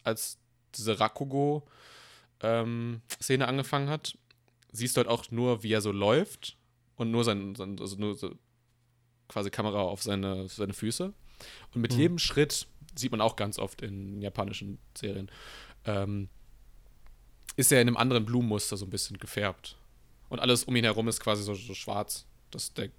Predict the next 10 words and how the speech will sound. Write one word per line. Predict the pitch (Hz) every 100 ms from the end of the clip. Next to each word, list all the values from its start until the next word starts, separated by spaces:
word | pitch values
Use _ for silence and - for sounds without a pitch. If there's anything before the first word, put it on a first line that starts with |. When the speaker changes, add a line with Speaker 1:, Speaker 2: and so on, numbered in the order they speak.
| 135
Speaker 1:
du | 107
nochmal | 98 104 98
ordentlich | 110 101 -
Kontrast | - - 107 -
hast | 110
mit | 110 -
Blumenmuster | 107 104 101 -
und | 110
zu | -
schwarz. | - 117 120 -